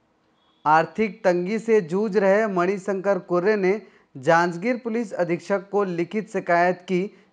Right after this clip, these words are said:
जिसके बाद पुलिस अधीक्षक पारुल माथुर ने कार्रवाई करने की बात कही।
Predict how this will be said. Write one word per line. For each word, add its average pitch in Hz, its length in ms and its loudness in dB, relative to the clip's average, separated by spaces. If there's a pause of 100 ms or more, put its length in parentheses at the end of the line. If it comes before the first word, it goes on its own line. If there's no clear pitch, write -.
(120)
जिसके 170 380 -2
बाद 185 360 4
पुलिस 208 360 -4
अधीक्षक 185 560 -4
पारुल 175 320 0
माथुर 185 440 -2
ने 185 160 0 (380)
कार्रवाई 175 460 4
करने 180 320 -2
की 202 160 -6
बात 175 360 2
कही। 147 260 -2